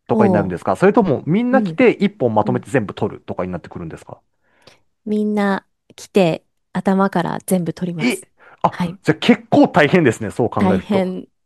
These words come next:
Speaker 2: ですね。三十分アニメだったら、まあ、その大体朝の十時からっていう枠と、
Speaker 1: はい。
Speaker 2: 十六時からっていう枠があって、
Speaker 1: はい。
Speaker 2: で、その、まあ、朝中に全員で集まって、そこから、あの、シーエム前をAパート、シーエム後をBパートって言うんですけど、
Speaker 1: はあはあは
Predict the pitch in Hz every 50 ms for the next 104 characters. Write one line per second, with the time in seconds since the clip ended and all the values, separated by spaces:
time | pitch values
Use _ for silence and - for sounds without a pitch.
0 | _ - 185 208 196 - 190 175 170 185 - 269 302 320 330 359 349 _ - 359
1 | 359 370 359 359 330 320 302 311 311 294 _ _ - 415 415 466 427 302 - -
2 | - - - - _ - 247 226 - 240 214 208 214 247 262 262 262 254 254 247
3 | 247 247 _ _ _ _ - - 294 - 269 214 180 170 165 175 - - 269 277
4 | 220 - - - 165 160 156 - _ _ _ - 185 185 180 180 175 170 170 170
5 | 175 175 - 160 - - 175 180 165 175 _ _ _ _ _ _ - - 240 262
6 | 254 247 240 233 220 _ - 320 320 269 - - - 180 175 165 - _ _ -
7 | 196 180 175 170 - 208 190 170 156 - - - 185 - _ - - 156 156 160
8 | _ _ _ _ _ _ _ - 127 104 311 302 302 285 285 285 277 269 262 262
9 | - - - - _ _ - 247 233 233 _ _ _ _ _ - - 196 208 220
10 | 208 208 196 202 190 180 180 175 175 175 185 - 190 190 185 175 175 170 170 -
11 | 233 247 269 285 285 - 392 - 349 - 320 311 - 359 370 415 453 370 - -
12 | - - - _ - 196 180 175 170 170 175 - _ _ - 208 - - 359 381
13 | 392 403 392 370 359 339 359 370 349 294 202 160 160 165 - - 190 185 185 -
14 | 185 175 - - 151 156 - - - - 294 320 320 311 311 - - 294 294 -
15 | 269 202 156 151 175 190 220 220 214 - 214 190 180 - - _ - 175 175 160
16 | - - - 131 127 - 113 104 - - 104